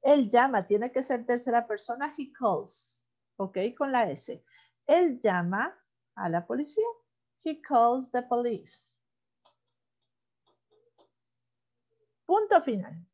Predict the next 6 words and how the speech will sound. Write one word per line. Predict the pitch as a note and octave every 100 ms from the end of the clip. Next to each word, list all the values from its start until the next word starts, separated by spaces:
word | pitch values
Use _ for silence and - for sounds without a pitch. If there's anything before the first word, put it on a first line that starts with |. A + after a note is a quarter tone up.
| _ _ _ _ _ _ _ _ _ _ _ _ _ _ _ _ -
Ready. | A3+ D#4 E4 E3+ - _ _ _ _ _ _ _ _
Do | B3
you | F4+ G4+ F4
have | C4 C4+
questions, | A#3+ B3 D#4 D4
students? | C#4 - - C#4 D#4+ G#4 -